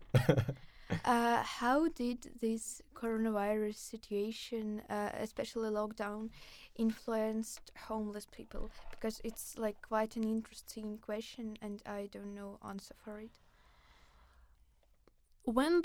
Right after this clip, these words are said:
Speaker 3: the lockdown, w-, when, when lockdown was announced,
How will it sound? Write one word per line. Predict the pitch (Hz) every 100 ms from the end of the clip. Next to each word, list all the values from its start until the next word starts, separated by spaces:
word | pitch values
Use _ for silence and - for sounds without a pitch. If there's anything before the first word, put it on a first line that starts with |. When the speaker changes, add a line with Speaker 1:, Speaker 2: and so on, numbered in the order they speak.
| -
Speaker 3:
the | 269 277 262 262 -
lockdown, | 254 294 240 226 220 269 - -
w-, | 240 233 220 226
when, | 247 240 - - 214 - - -
when | 233 247
lockdown | 269 262 269 277
was | 240 247
announced, | 220 262 233 339 -